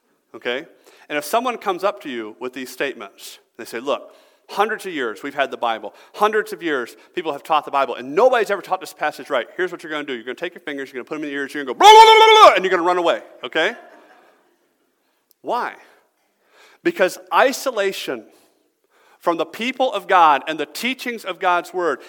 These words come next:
is the surest way to get yourself into heresy.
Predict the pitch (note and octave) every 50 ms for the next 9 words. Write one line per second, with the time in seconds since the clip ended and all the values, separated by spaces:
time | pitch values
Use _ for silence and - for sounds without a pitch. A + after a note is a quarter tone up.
0 | - - F3+ F3+ F#3 F3+ F#3 F#3 F3 - - - - B3+ C#4 B3+ A3+ - - -
1 | F3+ E3 E3 D#3 D#3+ D3 - E3+ G3+ A3 F3 F3 E3 - - D#3 C3+ B2+ B2 B2
2 | - - - - _ _ _ _ _ _ _ _ _ _ _ _ _ _ _ -
3 | C#3 A#2+ A#2+ - B2+ A2 G#2 - - -